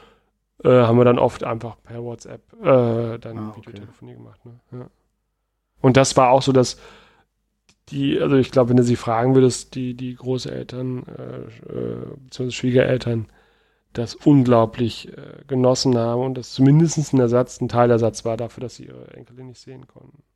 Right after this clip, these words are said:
Speaker 2: Ja, das war bei denen auch oft, bei meinen Eltern oft so der Hi-, das Highlight des Tages irgendwie und dann
Speaker 1: Mhm.
Speaker 2: meine Nachbarn erzählen, hier, guck mal, unser Enkel und
Speaker 1: Genau, ja.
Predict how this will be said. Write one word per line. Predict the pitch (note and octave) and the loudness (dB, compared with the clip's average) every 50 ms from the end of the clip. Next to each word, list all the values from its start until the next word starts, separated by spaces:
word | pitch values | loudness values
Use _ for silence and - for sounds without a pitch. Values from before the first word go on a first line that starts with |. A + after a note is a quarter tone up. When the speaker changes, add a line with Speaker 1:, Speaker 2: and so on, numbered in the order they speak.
| _ _ _ _ _ _ _ _ _ - | _ _ _ _ _ _ _ _ _ -2
Speaker 2:
Ja, | G2+ G#2+ G#2+ G#2+ | 2 4 4 4
das | G#2 G2+ - - | 2 0 -2 0
war | G#2 G#2 G2 | -2 -2 0
bei | F#2+ G#2 G2+ | -2 -4 -6
denen | F#2+ F#2+ G2+ G2 G2 - | -6 -6 -8 -10 -10 -12
auch | - - | -14 -16
oft, | G2+ G#2+ G#2 _ _ - | -16 -18 -18 _ _ -20
bei | G#2+ G2+ | -20 -20
meinen | G2 G2+ G2 G2 F#2+ G2 F#2+ | -20 -20 -20 -20 -20 -20 -20
Eltern | G2 F#2+ G2 G2+ - | -20 -20 -20 -20 -20
oft | G2+ _ _ _ | -20 _ _ _
so | G#2 G2+ | -20 -20
der | G2 F#2+ F#2+ F#2 F2 | -20 -20 -20 -20 -20
Hi-, | F#2 F#2+ G2+ | -20 -20 -20
das | _ F#2+ _ - | _ -20 _ -20
Highlight | G2 G2 F#2+ F#2+ F#2 - | -20 -18 -16 -18 -18 -20
des | F#2+ _ | -20 _
Tages | _ - G2 G2 F#2 F2+ _ _ | _ -20 -20 -20 -20 -20 _ _
irgendwie | G2 F#2 G2+ G2 F#2+ G2 | -20 -20 _ -20 -20 -20
und | G2 G2 F#2+ F#2 F#2 F#2 | -20 -20 -20 -20 -20 -6
dann | G#2 C#3+ C#3+ | 0 4 4
Speaker 1:
Mhm. | C3+ C3 C3+ | 4 4 2
Speaker 2:
meine | E3 D#3 D3 | 0 -4 -10
Nachbarn | - - _ - G#2 | -14 -18 _ -20 -20
erzählen, | G#2 F#2+ _ _ - G#2+ G#2 G#2 | -20 -20 _ _ -20 -20 -18 -18
hier, | A#2+ C#3 C#3+ B2+ | -18 -18 -20 -20
guck | _ _ _ D3 | _ _ _ _
mal, | C3+ A#2+ A#2 A#2+ B2 A#2+ A#2 | _ _ _ _ _ _ _
unser | A#2 A#2 A#2 _ | _ _ _ _
Enkel | _ A#2+ A#2+ _ A2+ | _ _ _ _ -20
und | G#2+ G#2+ F#2+ F#2 _ _ _ _ _ _ _ _ _ _ _ _ _ - | -20 -20 -20 -20 _ _ _ _ _ _ _ _ _ _ _ _ _ 2
Speaker 1:
Genau, | F3+ F#3+ F#3 C#3 A#2 A2+ | 4 4 6 4 4 4
ja. | B2 C#3 C#3 - | 4 4 4 4